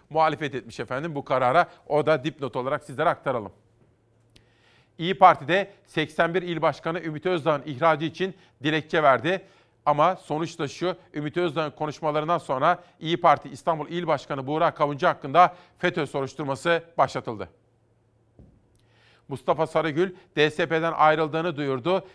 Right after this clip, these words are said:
Yeni parti için kollarını sıvadı. Gerçek gündem. İHA motorlarını üreten şirket Türkiye'ye satışı askıya aldı. Şimdi şunu söyleyeyim.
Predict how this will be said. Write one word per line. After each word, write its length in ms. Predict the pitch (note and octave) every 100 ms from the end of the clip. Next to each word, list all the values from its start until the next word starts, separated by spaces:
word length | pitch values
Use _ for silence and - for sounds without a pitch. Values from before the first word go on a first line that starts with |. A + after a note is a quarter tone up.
| _
Yeni 220 | C3+ F3
parti 380 | E3+ D3 C3+ C3+
için 380 | - D#3+ F#3+ F3+ _ _ _ _
kollarını 640 | E3+ D#3 C#3+ C3+ C#3+ E3 -
sıvadı. 480 | D3+ C3 A2+ G2 - _ _ _
Gerçek 380 | C#3 B2 D3+ -
gündem. 260 | B2+ G2+ E2+ _ _ _ _ _ _ _ _ _ _ _ -
İHA 200 | G3 F#3+
motorlarını 480 | F#3 F3 E3 D#3+ D#3+
üreten 320 | D#3+ D#3 D#3
şirket 500 | - D3 F#3+ F#3+ -
Türkiye'ye 340 | D#3+ - D#3+
satışı 440 | B2+ E3 - G3+ F#3+
askıya 420 | D#3 - F3 F3
aldı. 420 | D#3 C3+ E3 - _ _ _ _ _ -
Şimdi 480 | F#3+ F#3+ F#3+ - - _ _ -
şunu 200 | A3 A3+
söyleyeyim. 480 | A3+ G#3+ F#3+ F3+